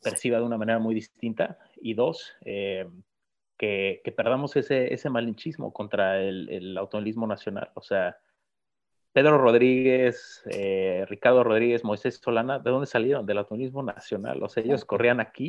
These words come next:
y de repente salieron, ¿no? Este, el problema es que ahora, por como son las categorías, pues, te tienes que ir a Europa muy joven. Entonces ya es como de, "Ah, este güey,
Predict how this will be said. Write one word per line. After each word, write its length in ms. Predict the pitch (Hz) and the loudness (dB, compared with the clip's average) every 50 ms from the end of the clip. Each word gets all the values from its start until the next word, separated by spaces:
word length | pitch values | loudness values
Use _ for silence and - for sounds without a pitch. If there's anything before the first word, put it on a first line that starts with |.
| - - | -6 -2
y 40 | |
de 80 | 120 110 | -2 -2
repente 340 | 107 107 - - 123 123 - | -2 -2 -4 -6 -8 -8 -4
salieron, 480 | - 123 110 110 110 135 147 123 110 | -4 -2 -2 -2 -2 -4 -4 -6 -8
¿no? 160 | 113 120 69 - | -10 -10 -10 -10
Este, 680 | - 113 101 - _ _ - 98 95 92 92 95 - _ _ _ _ _ - | -8 -10 -10 -10 _ _ -10 -8 -6 -6 -8 -8 -12 _ _ _ _ _ -6
el 100 | 117 117 | -6 2
problema 260 | - 127 131 135 147 | 4 4 4 6 4
es 80 | 143 143 | 0 2
que 100 | - 120 | 4 6
ahora, 280 | 113 120 123 127 - - | 6 6 6 4 2 2
por 160 | 113 110 - | -4 -4 -2
como 260 | - 107 104 107 104 | -2 -2 -2 -2 -4
son 180 | - - 131 131 | 0 -2 -2 0
las 160 | 135 139 139 - | 0 -2 -2 0
categorías, 440 | 120 117 - 110 107 120 127 - - - | -4 -2 0 0 0 0 0 -2 -4 -16
pues, 160 | 120 - _ _ _ | -20 -20 _ _ _
te 80 | - 113 | -10 -6
tienes 300 | - 127 131 135 - - | -4 -4 -4 -4 -6 -6
que 120 | - 131 | -4 0
ir 60 | 127 | 2
a 40 | 123 | 4
Europa 280 | 117 117 113 - - 113 | 4 4 2 2 0 0
muy 160 | 117 113 110 | 0 0 -2
joven. 340 | - - 131 131 131 120 110 | 2 4 4 6 6 2 -2
Entonces 300 | 104 - 117 113 110 107 | -2 -2 0 0 0 0
ya 80 | 110 110 | -2 -2
es 80 | - | -2
como 320 | - - 113 107 104 104 101 | -4 -8 -6 -4 -4 -4 -2
de, 80 | 101 104 | -2 -2
"Ah, 140 | 127 135 131 | -2 -2 -4
este 220 | 123 - - 117 | -4 -8 -10 -6
güey, 260 | 113 113 110 110 110 | -4 -4 -4 -6 -8